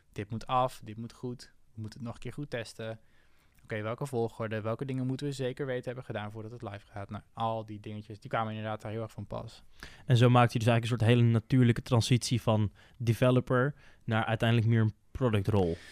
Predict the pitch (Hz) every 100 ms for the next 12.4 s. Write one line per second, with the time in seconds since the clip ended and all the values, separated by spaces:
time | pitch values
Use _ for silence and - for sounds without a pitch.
0 | - - 165 120 117 120 - 143 139 131
1 | 131 143 165 151 190 208 185 - - 143
2 | 135 135 - - 175 147 160 175 147 127
3 | 165 165 113 135 - 143 - - _ _
4 | _ 117 113 131 131 127 - 131 98 -
5 | - 120 113 110 107 104 107 107 107 -
6 | - - _ _ - 120 110 104 104 104
7 | 104 - - 120 120 123 123 113 113 110
8 | 165 131 113 110 110 110 107 - 117 110
9 | 110 107 _ - 110 107 110 - _ _
10 | _ _ 123 113 113 113 113 120 - 127
11 | 117 117 120 147 - - 120 117 113 110
12 | 110 113 113